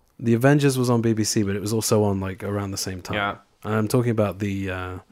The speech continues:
Speaker 1: sixties T V show, The Avengers, nothing to do with Marvel. I think the Batman T V show was also on around that same time.
Speaker 2: Yeah, so I remember that. Or I remember a lot of, like, things like, um,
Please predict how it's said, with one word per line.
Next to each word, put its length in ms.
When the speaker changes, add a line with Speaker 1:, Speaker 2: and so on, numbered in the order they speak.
Speaker 1:
sixties 400
T 140
V 120
show, 220
The 100
Avengers, 460
nothing 280
to 100
do 160
with 100
Marvel. 580
I 60
think 200
the 60
Batman 380
T 120
V 100
show 180
was 140
also 260
on 160
around 280
that 160
same 280
time. 420
Speaker 2:
Yeah, 400
so 160
I 40
remember 360
that. 460
Or 200
I 60
remember 320
a 80
lot 180
of, 140
like, 220
things 240
like, 320
um, 480